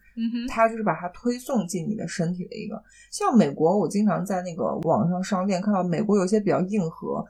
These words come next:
Speaker 2: 他们有的人还嫌那个塑料对身体不好，他们就直接用一种就是单纯的一根棉条，就直接用手这样塞进去，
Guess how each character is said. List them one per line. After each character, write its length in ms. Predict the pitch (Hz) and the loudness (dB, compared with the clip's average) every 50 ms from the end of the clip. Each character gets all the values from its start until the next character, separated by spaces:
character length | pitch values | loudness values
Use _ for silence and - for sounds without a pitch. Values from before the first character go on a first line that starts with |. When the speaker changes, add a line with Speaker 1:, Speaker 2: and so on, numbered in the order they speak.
| - - - - - - - | -14 -20 -20 -20 -20 -14 -8
Speaker 2:
他 120 | - 285 | -6 -4
们 100 | 285 277 | 0 4
有 120 | 233 165 | 4 4
的 80 | 127 139 | 4 4
人 100 | 180 214 | 2 0
还 200 | 220 214 208 196 - | 0 -2 -8 -8 -4
嫌 300 | - - - - 180 165 | -4 -2 0 2 2 2
那 80 | 208 220 | 2 2
个 80 | 208 | 0
塑 240 | 214 214 - - 220 | -2 -4 -2 -2 2
料 180 | 214 220 202 185 | 2 2 2 2
对 100 | 190 196 | -2 -4
身 240 | 202 - 214 202 208 | -2 0 2 4 4
体 140 | 185 139 - | 2 2 0
不 100 | - 180 | -4 -4
好， 180 | 180 180 - - | -2 -2 -2 0
他 80 | 208 | 0
们 100 | 214 226 | 0 0
就 80 | 233 226 | 0 -2
直 120 | 214 214 | -2 -2
接 120 | 180 190 202 | -4 -4 -4
用 260 | 214 214 214 196 190 | -2 -2 -2 -2 -2
一 100 | 190 196 | -4 -4
种 220 | 185 - - 196 - _ - | -4 -4 -6 -6 -8 _ -14
就 120 | - - 320 | -8 -6 -6
是 120 | 320 240 | -6 -6
单 400 | 220 - - 226 220 226 233 233 226 - | -2 6 8 8 8 8 4 -6 -8 -8
纯 260 | - - 202 160 165 | -2 2 2 2 2
的 100 | 180 185 | 2 -2
一 160 | 185 185 185 | -4 -4 -6
根 220 | 180 - 190 180 180 | -4 -2 -2 0 0
棉 240 | 170 147 131 139 160 | -2 -4 -4 -6 -8
条， 280 | 156 - - - 214 - - | -10 -8 -8 -8 -8 -8 -6
就 100 | 180 185 | -8 -8
直 160 | 175 - - | -6 -6 -4
接 120 | 165 165 180 | -2 -2 -2
用 180 | 196 196 180 | 0 -2 -2
手 300 | 196 - - - - 208 - | -2 -4 -4 -4 -4 -4 -4
这 80 | - | -6
样 140 | 156 147 156 | -6 -4 -4
塞 300 | 165 - - 175 160 160 | -4 -2 0 0 0 0
进 200 | 165 165 160 151 165 | 0 -4 -6 -6 -6
去， 240 | - - 180 196 | -6 -10 -12 -12